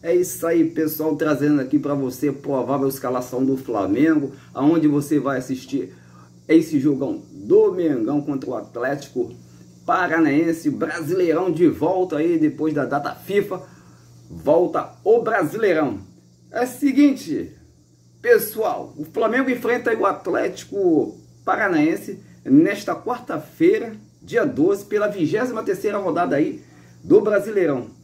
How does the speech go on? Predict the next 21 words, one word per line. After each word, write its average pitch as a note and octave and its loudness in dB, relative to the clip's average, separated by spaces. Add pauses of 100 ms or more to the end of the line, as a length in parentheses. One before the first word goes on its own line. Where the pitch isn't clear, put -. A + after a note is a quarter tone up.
(260)
Então, C4 -4
para A#3+ -2
o D4 2
confronto, G#3+ -2 (560)
Jorge A3+ 2
Sampaoli G#3+ -4
não A3+ 0
poderá F#3+ -2 (460)
contar G3 0
com G3+ -4
Felipe F3 -2
Luiz, A#3 -4 (1040)
porque G3+ 4
tem G#3+ -4
um G#3 -4
le-, E3+ -2
tem G3+ -6
uma G3+ -4
lesão F#3 0
aí F3 0
no E3 0